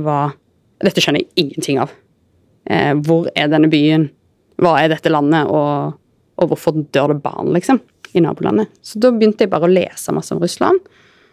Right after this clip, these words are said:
og jeg har alltid hatt lyst til å være journalist. Og da tenkte jeg at det kan vel ikke skade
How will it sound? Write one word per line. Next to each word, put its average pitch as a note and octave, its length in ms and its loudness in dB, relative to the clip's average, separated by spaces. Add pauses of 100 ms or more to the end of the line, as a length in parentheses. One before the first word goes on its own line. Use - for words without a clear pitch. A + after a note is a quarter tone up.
(160)
og F#3+ 80 2
jeg E3+ 80 2
har - 80 0
alltid F#3 260 -4
hatt F#3+ 120 -2
lyst - 120 -8
til - 80 -2
å - 40 0
være E3 160 -6
journalist. F#3+ 580 -2 (1120)
Og F#3 160 0
da G3 160 2 (240)
tenkte E3 320 -2
jeg F3 80 0
at - 60 -6
det - 80 -6
kan - 140 -2
vel D3 80 -4
ikke G#3 120 -6
skade - 800 -4